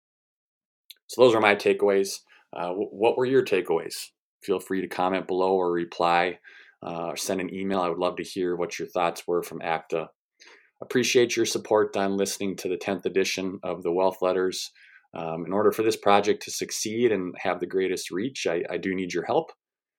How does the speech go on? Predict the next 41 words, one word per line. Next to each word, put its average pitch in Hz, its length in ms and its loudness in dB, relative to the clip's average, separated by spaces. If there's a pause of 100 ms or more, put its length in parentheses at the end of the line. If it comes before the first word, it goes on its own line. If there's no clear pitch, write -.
(220)
Um, 87 520 -10 (120)
you 101 160 -4
can 101 140 -2
do 104 120 2
that 101 140 6
by 92 120 6
sharing 104 480 2
this 110 160 0
project. 113 500 4
You 98 80 0
can 87 140 -4
share 87 240 4
it - 20 6
with 85 140 0
others 87 260 2
who 85 100 -8
you 85 60 -6
think 82 240 -6
could - 120 -8
benefit. 98 440 2 (480)
Um, 82 300 -2
you 87 100 2
also 92 280 4
could 87 180 -2
share 95 320 4
it 87 120 0
with 92 200 -2 (100)
those 92 460 2 (100)
who 92 140 -4
maybe 90 300 0
you 95 180 -2
would 95 100 0
want 92 320 0 (100)
to 92 140 -6
hear 90 320 -2
their 87 300 6
insights 104 600 -2
and 87 80 -8
stories 90 440 -2
and 82 100 -6
lessons. 131 480 -2